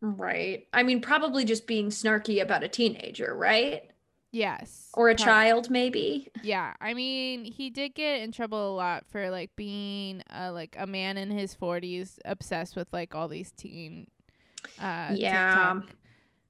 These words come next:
Speaker 2: drama.
Speaker 1: Do you remember when he went on Tyra? Uh, not on Tyra. It, it wasn't the talk show. He went on, wasn't it America's Next Top Model? And he, like, he was, like, a guest,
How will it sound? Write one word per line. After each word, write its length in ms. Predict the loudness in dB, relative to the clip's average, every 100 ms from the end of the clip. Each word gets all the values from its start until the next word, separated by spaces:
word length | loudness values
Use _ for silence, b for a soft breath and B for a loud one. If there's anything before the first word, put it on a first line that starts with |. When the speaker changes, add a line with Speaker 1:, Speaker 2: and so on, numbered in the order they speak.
| _ _ -8
Speaker 2:
drama. 220 | -4 0
Speaker 1:
Do 60 | 2
you 40 |
remember 280 | 4 4 4
when 120 | 4
he 80 | 4
went 220 | 6 6
on 160 | 6 4
Tyra? 880 | 2 2 4 4 6 6 6 2 4
Uh, 380 | 8 8 6 4
not 160 | 0
on 140 | 0 -2
Tyra. 420 | -4 0 0 -2
It, 320 | -2 0 0 0
it 60 |
wasn't 260 | 0 -2 -6
the 60 | -4
talk 260 | 0 0
show. 180 | 0 -2
He 120 | -2
went 160 | -2 0
on, 260 | 0 0
wasn't 260 | -2 0 -2
it 60 | -2
America's 400 | 2 2 0 -4
Next 160 | -6
Top 180 | -4 -2
Model? 520 | 0 2 2 0 -2
And 180 | 2 2
he, 160 | 4 2
like, 540 | 4 4 4 0 -14 _ _ _ _ _ _
he 100 | 2
was, 140 | 6
like, 160 | 6 6
a 80 |
guest, 580 | 4 4 6 4 0 -4